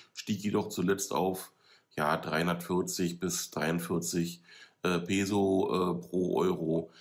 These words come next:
hoch, ähm, oder an. Äh, zur Erinnerung, der offizielle Wechselkurs auf dem Informa-, äh, internationalen Markt, äh, liegt bei eins zu vierundzwanzig.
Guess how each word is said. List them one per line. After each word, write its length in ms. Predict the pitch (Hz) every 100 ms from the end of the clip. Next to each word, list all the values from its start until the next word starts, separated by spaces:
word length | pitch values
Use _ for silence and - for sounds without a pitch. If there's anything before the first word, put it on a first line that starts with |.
| - _ _
hoch, 420 | 117 135 170 - -
ähm, 460 | 107 107 107 107
oder 200 | - 82 -
an. 260 | 113 156 - - - - - _ -
Äh, 380 | 107 107 107
zur 160 | 104 127
Erinnerung, 520 | 123 170 139 147 151
der 220 | 120 110
offizielle 400 | 117 123 127 117
Wechselkurs 580 | 110 110 123 - 110 110
auf 240 | - - -
dem 360 | 101 98 95
Informa-, 480 | - 87 98 92 90 -
äh, 140 | 85
internationalen 920 | 85 90 85 - 85 85 120 104 85
Markt, 420 | 80 82 - - - - - - -
äh, 160 | 98 95
liegt 360 | 98 98 -
bei 340 | - 90 92 -
eins 320 | 76 90 -
zu 120 | -
vierundzwanzig. 920 | - 101 92 82 67 62 - - -